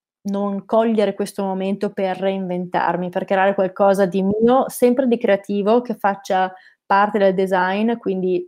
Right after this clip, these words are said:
del mio storico professionale, ma che sia riversato nel nuovo ambito che, di cui mi sto interessando, quindi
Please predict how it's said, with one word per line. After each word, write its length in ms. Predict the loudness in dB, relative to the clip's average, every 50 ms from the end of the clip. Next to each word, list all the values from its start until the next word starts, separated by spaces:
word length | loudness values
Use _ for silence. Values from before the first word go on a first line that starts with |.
| _ _
del 200 | -4 -2 -2 -2
mio 140 | -2 -6 -8
storico 840 | -6 -4 -2 -2 0 0 -2 -2 0 2 4 4 4 2 0 -4
professionale, 1040 | _ -8 -8 -6 -6 -10 -8 -4 -2 -2 0 0 2 2 2 4 2 2 0 -2 _ _ _ _ _ _
ma 140 | -4 -2 -2
che 160 | -2 -4 -6
sia 360 | -6 -4 -2 0 2 4 4 2
riversato 640 | 2 2 2 0 0 0 0 0 0 0 0 -4
nel 180 | -8 -6 -6 -4
nuovo 380 | -2 -2 0 4 4 4 4 4
ambito 460 | 2 0 -2 -2 -2 -6 -6 -8 -8
che, 240 | -6 -6 -6 -6 -8
di 240 | -10 -8 -8 -8 -6
cui 100 | -4 -6
mi 80 | -6
sto 120 | -4 -6 -6
interessando, 600 | -6 -4 -4 -4 -4 -4 -4 -6 -4 -4 -6 -6
quindi 480 | -6 -4 -2 0 0 2 0 0 -2